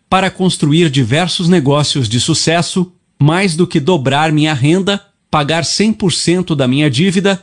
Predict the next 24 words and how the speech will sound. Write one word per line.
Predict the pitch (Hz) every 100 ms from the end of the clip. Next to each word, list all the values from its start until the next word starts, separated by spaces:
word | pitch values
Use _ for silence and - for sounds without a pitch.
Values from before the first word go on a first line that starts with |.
| _
conquistar | 175 175 165 - 175 175
meu | 175 135
sonho | - 180 196 165
de | 127
me | 151
tornar | 151 147 131 151 151
um |
palestrante | 131 143 127 - 165 170 135
renomado | 120 190 151 139 165 131
internacionalmente, | 156 185 175 143 131 - 135 165 156 185 - 190 _ -
ter | 165
minha | 151 196 190
história | 156 - 170 175 165
contada | 160 151 120 160 160 151 123
na | 123
série | 117 - 151 131
best-seller | 147 165 - - 160 170 160 127
de | 117
livros | 120 165 147 120
Chicken | - - 147
Soup | 123 - 175 -
for | 160 135
the | 123
Soul, | - 165 190 196